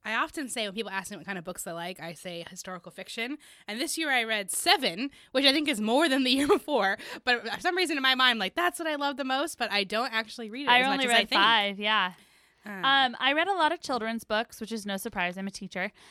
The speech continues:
Speaker 2: Um, I read twelve, um, read aloud books this year that counted for my reading 'cause I'm reading them out loud.
Speaker 1: <laughs>
Speaker 2: Um,
Speaker 1: Count those,
Speaker 2: to
Speaker 1: that's
Speaker 2: a classroom full of children. They totally count.
Speaker 1: <laughs>
Speaker 2: I read twelve of those.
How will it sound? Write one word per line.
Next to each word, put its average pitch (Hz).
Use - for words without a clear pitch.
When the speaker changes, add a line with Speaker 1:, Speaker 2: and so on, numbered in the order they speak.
Speaker 2:
Um, 214
I 226
read 233
twelve, 330
um, 233
read 311
aloud 202
books 196
this 208
year 208
that 202
counted 214
for 240
my 233
reading 262
'cause 202
I'm 190
reading 208
them 247
out 277
loud. 294
Speaker 1:
<laughs> 466
Speaker 2:
Um, 269
Speaker 1:
Count 196
those, 160
Speaker 2:
to 302
Speaker 1:
that's 247
Speaker 2:
a 240
classroom 269
full 302
of 302
children. 339
They 220
totally 285
count. 277
Speaker 1:
<laughs> 262
Speaker 2:
I 208
read 247
twelve 208
of 190
those. 247